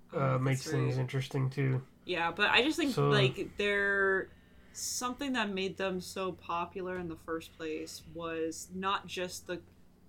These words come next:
Speaker 1: novel at the time concept of having all these movies sort of interconnected and then coming together into Avengers movies.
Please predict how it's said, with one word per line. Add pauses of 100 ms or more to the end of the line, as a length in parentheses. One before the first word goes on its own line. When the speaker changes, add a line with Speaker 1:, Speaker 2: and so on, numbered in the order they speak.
(560)
Speaker 1:
novel
at
the
time
concept
of
having
all
these
movies
sort
of
interconnected
and
then
coming
together
into
Avengers
movies.